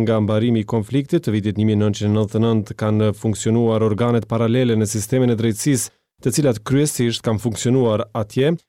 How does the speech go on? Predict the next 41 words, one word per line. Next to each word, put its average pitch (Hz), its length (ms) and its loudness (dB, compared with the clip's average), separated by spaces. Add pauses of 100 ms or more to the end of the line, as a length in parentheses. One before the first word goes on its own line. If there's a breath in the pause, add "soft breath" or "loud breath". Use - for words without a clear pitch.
(160)
vetëm 143 240 0
në 143 160 2
bazë 120 300 -2
të 127 100 2
ligjeve 101 360 0
të 95 140 -4
Serbisë, 113 460 -2 (300 soft breath)
por 160 180 2
në 147 160 2
kuadër 147 320 -2
të 127 180 0
zbatimit 117 460 0
të 120 80 2
marrëveshjeve 127 720 0
të 117 140 0
dialogut 110 640 0
Prishtinë-Beograd 113 1040 0
për 110 140 0
integrimin 110 440 0
e 104 60 -4
komunitetit 110 500 0
serb 135 380 0
në 110 140 2
institucionet 113 440 -2
e 107 60 -2
Kosovës, 143 500 0 (300)
edhe 151 180 2
gjyqësori 147 540 0
në 123 100 2
veri 127 280 2
është - 160 -4
kërkuar 143 420 -2
që 123 80 -8
të 113 140 2
integrohet 123 580 0
në 110 100 0
kuadër 117 320 -2
të 113 220 -4
sistemit 104 460 0
të 101 100 -2
drejtësisë. 113 600 -2